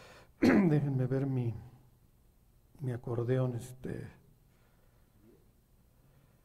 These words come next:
diez uno, ¿eh? Exactamente.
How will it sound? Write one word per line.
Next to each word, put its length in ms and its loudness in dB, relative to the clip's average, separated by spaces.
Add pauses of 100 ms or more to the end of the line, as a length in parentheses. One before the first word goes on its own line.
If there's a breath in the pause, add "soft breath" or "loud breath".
(1800 loud breath)
diez 340 2
uno, 300 0
¿eh? 60 -4 (480)
Exactamente. 840 -4